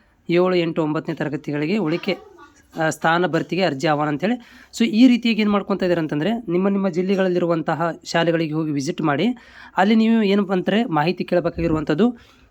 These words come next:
ಈಗಲೇ ನಾಲ್ಕನೇ ಸುತ್ತಿನಲ್ಲಿ ಕೌನ್ಸಿಲಿಂಗ್ ಪ್ರಕ್ರಿಯೆ ಆಗಿದೆ, ನಮಗೆ ಸೀಟ್ ಸಿಕ್ಕಿಲ್ಲ, ಏನಾದರೂ ಉಳಿಕೆ ಆಗಿರುವಂಥ ಸೀಟುಗಳನ್ನು ಯಾವಾಗ ಭರ್ತಿ ಮಾಡ್ಕೊತೀರಿ ಅಂತ ನೀವು ಕೇಳಬೇಕಾಗತ್ತೆ. ಇದು ಹಾಸನ ಜಿಲ್ಲೆಯಲ್ಲಿ ಭರ್ತಿ ಮಾಡ್ಕೊತಾ ಇದ್ದಾರೆ.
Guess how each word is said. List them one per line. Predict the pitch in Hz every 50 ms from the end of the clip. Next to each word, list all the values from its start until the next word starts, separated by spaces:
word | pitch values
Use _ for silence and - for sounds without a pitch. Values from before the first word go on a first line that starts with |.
| - -
ಈಗಲೇ | 180 175 196 202
ನಾಲ್ಕನೇ | 208 196 175 - - 196
ಸುತ್ತಿನಲ್ಲಿ | 196 - 190 - - 190 190 180 196
ಕೌನ್ಸಿಲಿಂಗ್ | - 170 156 - - 175 -
ಪ್ರಕ್ರಿಯೆ | - 170 - 170 170 160
ಆಗಿದೆ, | 156 156 165 160 151 156 190 208
ನಮಗೆ | 160 170 160 160 151 147
ಸೀಟ್ | - - 208 -
ಸಿಕ್ಕಿಲ್ಲ, | - - 135 - 165 151 185 214 214
ಏನಾದರೂ | 170 170 170 190 180 185 165
ಉಳಿಕೆ | 170 190 - 226
ಆಗಿರುವಂಥ | 208 190 196 190 190 175
ಸೀಟುಗಳನ್ನು | - - 190 - 180 175 175 170 180
ಯಾವಾಗ | 170 156 151 180 208
ಭರ್ತಿ | 170 170 170 - -
ಮಾಡ್ಕೊತೀರಿ | 170 165 165 - 160 147 - - 156 147 151 147
ಅಂತ | 139 139 -
ನೀವು | 180 196 202 202
ಕೇಳಬೇಕಾಗತ್ತೆ. | - 175 170 - - - 135 147 - - 139 - - - - - - - - - -
ಇದು | 196 220 190
ಹಾಸನ | 143 156 151 - 208 202
ಜಿಲ್ಲೆಯಲ್ಲಿ | 202 208 190 196 214 208 214
ಭರ್ತಿ | 175 175 - - 175
ಮಾಡ್ಕೊತಾ | 175 170 - - 156 151 156
ಇದ್ದಾರೆ. | 147 139 160 208 233 - - - - _